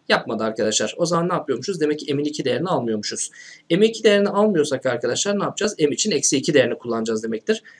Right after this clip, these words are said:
Hadi M için eksi iki değerini kullanarak o zaman soruyu çözelim. Ne yapacağız? Kökler çarpımı sorduğu için C bölü A'da M gördüğümüz her yere eksi iki yazacağız. Ee, C dediğimiz üçtü. A dediğimizde neydi? M eksi birdi.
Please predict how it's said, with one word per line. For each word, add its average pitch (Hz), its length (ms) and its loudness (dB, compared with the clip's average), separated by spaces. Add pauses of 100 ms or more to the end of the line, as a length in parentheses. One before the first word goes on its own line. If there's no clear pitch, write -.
Hadi 185 260 0
M 147 100 2
için 185 160 -2
eksi 151 240 0
iki 143 180 -2
değerini 127 220 0
kullanarak 143 460 -2
o 131 40 -2
zaman 131 200 -2
soruyu 143 300 -2
çözelim. 123 420 -4 (920)
Ne 185 100 2
yapacağız? 185 500 2 (200)
Kökler 135 340 0
çarpımı 147 280 0
sorduğu 147 220 2
için 165 200 -2
C 180 260 2
bölü 131 160 4
A'da 185 360 0
M 185 140 -2
gördüğümüz 131 440 -2
her 156 140 2
yere 139 180 -2
eksi 170 380 -2
iki 151 160 0
yazacağız. 113 460 -2 (500)
Ee, 139 260 4
C 208 220 6
dediğimiz 202 300 0
üçtü. 175 460 -2 (680)
A 175 240 4
dediğimizde 175 380 0
neydi? 180 320 0
M 131 160 0
eksi 117 240 -4
birdi. 123 400 -2